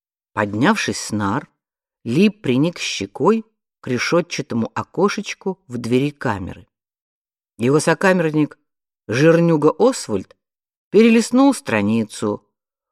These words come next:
Он изучал кухню Дальнего Востока Мадхура Джафри.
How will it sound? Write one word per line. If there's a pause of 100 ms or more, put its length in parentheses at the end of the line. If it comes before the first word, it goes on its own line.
(160)
Он
изучал (140)
кухню
Дальнего
Востока (600)
Мадхура (300)
Джафри.